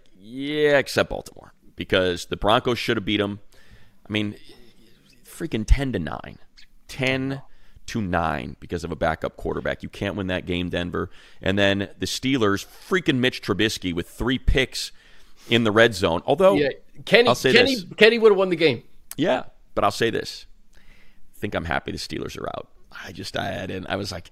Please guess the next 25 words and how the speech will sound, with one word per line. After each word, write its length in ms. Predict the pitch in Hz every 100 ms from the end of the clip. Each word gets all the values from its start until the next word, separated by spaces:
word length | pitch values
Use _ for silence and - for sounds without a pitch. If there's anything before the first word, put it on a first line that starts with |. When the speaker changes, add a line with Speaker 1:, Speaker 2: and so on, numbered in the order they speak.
| -
Speaker 1:
eh, 260 | 123 113 98
I 60 |
could 180 | - -
totally 280 | - 101 95
see 200 | - -
them 180 | 90 85
winning 220 | 98 123
Speaker 2:
They 60 | 127
were, 80 | 113
Speaker 1:
out. 100 | - -
Speaker 2:
they 100 | 123
were 140 | 143 156
Speaker 1:
And 100 | 98
Speaker 2:
trending 500 | 131 127 117 107 110
Speaker 1:
Yeah, 320 | 113 113 95
Speaker 2:
positively. 160 | 95 101
Speaker 1:
so 120 | 98
I 80 | 104
was 160 | 101
almost 360 | 117 135 131 -
kinda 240 | 120 117
ha-, 100 | 113
but 120 | - 107
I 80 |
think, 300 | 107 123 120